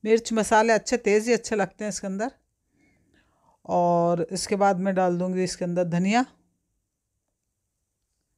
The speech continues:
तो मैं डाल रही हूँ इसके अंदर तीन चम्मच भर के धनिया पाउडर। सूखे मसाले डाल दें आप अच्छे से और उसको भी उसके बाद हम भुनाई करेंगे।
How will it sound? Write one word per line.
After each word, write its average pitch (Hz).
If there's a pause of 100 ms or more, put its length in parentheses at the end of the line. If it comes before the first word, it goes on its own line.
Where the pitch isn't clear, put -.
(1700)
तो 196
मैं 202
डाल 196
रही 214
हूँ 208
इसके 202
अंदर 202
तीन 226
चम्मच 185
भर 175
के 190
धनिया 180
पाउडर। 240 (3750)
सूखे -
मसाले 220
डाल 214
दें 247
आप 254
अच्छे 214
से 262
और 262
उसको 220
भी 220
उसके 226
बाद 196
हम 190
भुनाई 151
करेंगे। 139